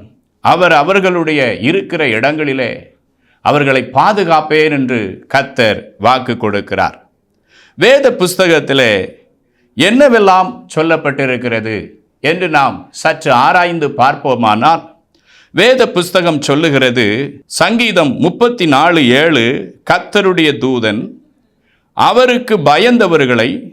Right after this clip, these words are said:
சூழ பாளையம் இறங்கி அவர்களை விடுவிக்கிறார்."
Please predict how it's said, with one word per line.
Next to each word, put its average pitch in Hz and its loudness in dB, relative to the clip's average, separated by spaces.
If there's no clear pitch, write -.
சூழ 269 0
பாளையம் 196 2
இறங்கி 131 0
அவர்களை 147 2
விடுவிக்கிறார்." 123 0